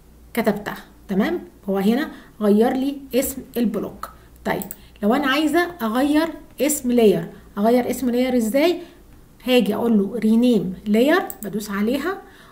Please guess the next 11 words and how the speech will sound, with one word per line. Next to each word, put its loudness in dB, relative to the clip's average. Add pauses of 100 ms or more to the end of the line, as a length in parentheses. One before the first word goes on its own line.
(120)
واختار 0
أي 0
لاير 4
موجودة. 0
فمثلًا -2
عايزة -4
أغير -2
لاير 2
دي -2
كده -4 (480)
أهي، -4